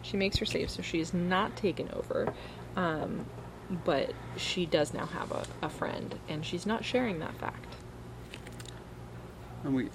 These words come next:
Speaker 2: uh, yeah, she's not taken over, so we can't, hard to sense that. Cool. Actually, hmm. Knowing what happened,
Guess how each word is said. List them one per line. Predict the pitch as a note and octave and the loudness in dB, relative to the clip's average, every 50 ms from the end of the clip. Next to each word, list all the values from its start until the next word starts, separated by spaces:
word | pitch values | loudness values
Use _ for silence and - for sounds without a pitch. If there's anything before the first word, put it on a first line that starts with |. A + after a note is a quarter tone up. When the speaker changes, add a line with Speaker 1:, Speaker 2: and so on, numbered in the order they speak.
| - B2 | -4 -4
Speaker 2:
uh, | A#2+ A2+ - - - - - - - - - - - - | -2 -2 -2 -6 -8 -10 -10 -12 -12 -12 -12 -10 -6 -6
yeah, | F#2+ F2 - - - - - - - - - - | -4 -4 -4 -6 -8 -10 -12 -12 -12 -10 -10 -4
she's | - C3+ B2+ | 0 4 6
not | C3 B2+ A2+ | 6 6 6
taken | - A2+ A2 G#2 | 2 0 2 4
over, | G#2 G#2 G2+ G2 - - - | 4 4 4 2 0 -4 -6
so | A#2+ | -8
we | A#2 - | -6 -2
can't, | - F#2 - - - - | -2 -4 -4 -4 -8 -6
hard | - A#2+ A2 - | -4 -4 -4 -4
to | - | -6
sense | - - - - - - | -6 -6 -6 -6 -6 -2
that. | - A2 - - - - - - - - - - - - - - - - - - - - - - - - - - - - - | -2 -2 -2 -4 -6 -10 -12 -12 -12 -12 -12 -10 -10 -10 -10 -12 -12 -12 -12 -12 -10 -10 -10 -8 -8 -10 -10 -12 -10 -8 -2
Cool. | - - - C#3 C3+ A#2+ G2 - - - - - - - - - - - - - - - - - - - - - - - - - - - - - - - - - - - - - - - - - - - - - - - | -2 4 8 10 10 10 8 6 0 -10 -10 -10 -10 -10 -10 -10 -12 -12 -12 -12 -12 -12 -12 -12 -10 -10 -10 -10 -10 -12 -12 -12 -12 -10 -10 -10 -10 -10 -10 -10 -12 -12 -12 -10 -10 -10 -8 -8 -8 -8 -8 -10 -6 2
Actually, | - G3 - - - G3+ G3 G3 | 2 2 4 6 8 8 8 8
hmm. | - A#2+ A#2 A#2+ A#2 A#2 A2 G#2 G#2+ - - - - - - - - - - - - - - - - - - - - - - - - - - - - - - | 6 2 -2 -2 -2 -2 -2 -2 -4 -6 -10 -10 -10 -10 -10 -10 -10 -10 -12 -12 -12 -12 -12 -12 -12 -10 -10 -10 -10 -10 -10 -10 -10 -10 -10 -8 -10 -6 2
Knowing | - C#3+ D3 D#3 D#3+ E3 F#3 F#3 | 8 12 12 12 12 12 12 12
what | F#3+ F#3+ | 12 10
happened, | E3 C#3 A#2 G#2+ - C#3 C#3+ | 10 8 6 4 2 0 -2